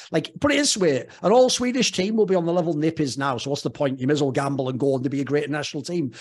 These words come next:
So, I, look, I do feel sorry for Broline in this sense. No other Swedish players in history had to do this. They, they get right to the Forests,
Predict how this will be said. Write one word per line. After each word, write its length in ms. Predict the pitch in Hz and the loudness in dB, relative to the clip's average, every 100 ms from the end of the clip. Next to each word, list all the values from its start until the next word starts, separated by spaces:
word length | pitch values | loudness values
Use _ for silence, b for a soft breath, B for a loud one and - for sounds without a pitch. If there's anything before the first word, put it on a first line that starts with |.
| B | B
So, 200 | - 226 | 2 4
I, 200 | 226 254 | 4 2
look, 280 | 262 262 - - B _ | 6 4 4 -8 B _
I 120 | 220 | 2
do 320 | - 320 226 | 6 6 4
feel 240 | - 254 226 | 0 4 4
sorry 260 | 208 202 | 4 2
for 120 | 180 147 | 0 0
Broline 420 | 165 160 139 131 | 2 4 2 0
in 100 | 127 | -2
this 180 | 139 - | 0 0
sense. 540 | 143 113 95 - - 175 | -2 -4 -6 -6 -6 2
No 260 | 254 247 | 6 8
other 140 | 240 214 | 8 4
Swedish 360 | 185 185 151 | 4 2 0
players 300 | - 165 127 | 2 2 2
in 60 | 123 | 0
history 240 | 131 135 | -2 0
had 160 | 139 120 | -2 -2
to 80 | 135 | 0
do 160 | 160 | 0
this. 220 | 113 - | 0 -8
They, 260 | - 131 156 | -8 -4 -4
they 180 | 139 135 | -4 -4
get 180 | 165 185 | -2 -2
right 200 | 185 190 | -2 -4
to 100 | - | -8
the 80 | - | -4
Forests, 600 | 170 170 175 - - | 0 2 0 -2 -8